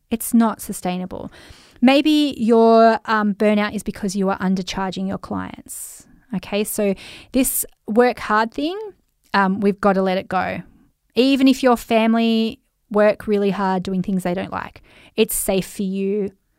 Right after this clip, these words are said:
to create money with ease. It's safe for you to be, it's safe for your launch to be easeful. It's safe for you to chussle. It's safe for you to chussle. Okay, let's talk about, uh, number two.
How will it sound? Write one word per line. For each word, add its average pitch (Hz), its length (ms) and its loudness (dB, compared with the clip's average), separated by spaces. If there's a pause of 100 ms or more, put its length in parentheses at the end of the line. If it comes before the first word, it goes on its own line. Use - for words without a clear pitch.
(220)
to 226 100 -8
create - 340 -8
money 185 260 -2
with 180 200 -4
ease. 180 600 -8 (640)
It's 208 120 -10
safe 208 280 0
for 214 60 -6
you 196 60 -2
to 185 80 0
be, - 300 -10
it's 233 220 0
safe 240 340 2
for 214 300 4
your 196 580 4 (440)
launch 190 300 0
to 202 60 -4
be 190 200 -4
easeful. 190 840 -4 (560)
It's 220 160 -2
safe - 380 2
for - 80 -6
you 196 100 -2
to 190 80 -6
chussle. - 680 -8 (680)
It's - 100 -8
safe 202 160 0
for 220 60 -8
you 208 60 -8
to 220 60 -10
chussle. - 320 -12 (360)
Okay, 285 280 2
let's 294 300 2
talk - 220 0
about, 277 400 2
uh, 214 720 2 (120)
number 214 400 2
two. 190 680 -4